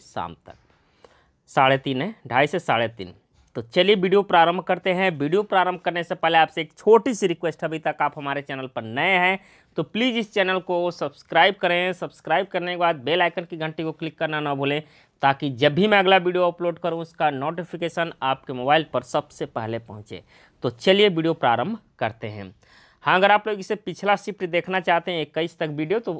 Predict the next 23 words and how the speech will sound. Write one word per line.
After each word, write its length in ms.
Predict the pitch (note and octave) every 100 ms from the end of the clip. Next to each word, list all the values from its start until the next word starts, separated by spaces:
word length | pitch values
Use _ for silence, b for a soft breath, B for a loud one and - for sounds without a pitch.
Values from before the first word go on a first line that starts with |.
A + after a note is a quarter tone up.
| -
उसका 300 | B2+ - D3+
प्लेलिस्ट 520 | - C#3 C#3+ E3+ -
बना 220 | D#3 D#3+
हुआ 140 | D#3 F3+
है 40 |
जिसका 260 | F3 - C#3+
नाम 200 | D3 D#3
है 80 | -
एसएससी 440 | C3 - C3 -
एग्जाम। 360 | F3+ D3+ F3 G#3
उस 140 | D#3+ -
प्लेलिस्ट 420 | C#3+ D3 D3+ -
में 100 | C#3
जाकर 240 | C#3+ C#3+
पिछले 380 | - C#3+ C#3 E3
इक्कीस 380 | C#3+ D#3 D#3 -
शिफ्ट 260 | D3 C#3 C#3
जो 180 | B2 B2
है 160 | E3+
आंसर 240 | C3+ A#2 B2+
की 160 | C3+
आप 180 | A#2+ A#2
लोग 200 | E3+ B3